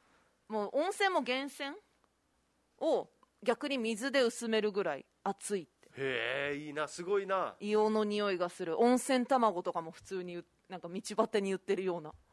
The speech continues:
Speaker 2: あー、ザ温泉街のやつだ。
Speaker 1: そうそうそうそう。
Speaker 2: 風情ですね。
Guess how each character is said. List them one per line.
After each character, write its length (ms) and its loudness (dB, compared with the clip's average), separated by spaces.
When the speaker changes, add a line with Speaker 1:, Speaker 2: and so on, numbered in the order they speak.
Speaker 2:
あ 20 -20
ー、 580 -14
ザ 240 2
温 260 -2
泉 320 -4
街 160 2
の 60 -8
や 40 -6
つ 20 -6
だ。 0 -
Speaker 1:
そ 180 0
う 40 -6
そ 240 0
う 60 -2
そ 240 -4
う 40 -10
そ 300 -4
う。 40 -4
Speaker 2:
風 300 -2
情 40 -14
で 100 -8
す 180 -12
ね。 340 -8